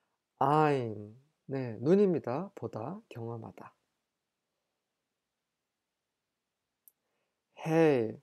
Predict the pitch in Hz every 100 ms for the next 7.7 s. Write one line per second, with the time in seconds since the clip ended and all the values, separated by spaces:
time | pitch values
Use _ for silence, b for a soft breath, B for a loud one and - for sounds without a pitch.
0 | - 147 175 202 190 - 175 175 185 175
1 | - _ - 123 120 123 127 151 135 113
2 | 110 113 107 101 - 165 247 _ _ _
3 | _ _ _ _ _ _ _ - _ _
4 | _ _ _ _ _ _ _ _ _ _
5 | _ _ _ _ _ _ _ _ _ _
6 | _ _ _ _ _ _ _ _ _ _
7 | _ - 117 143 147 113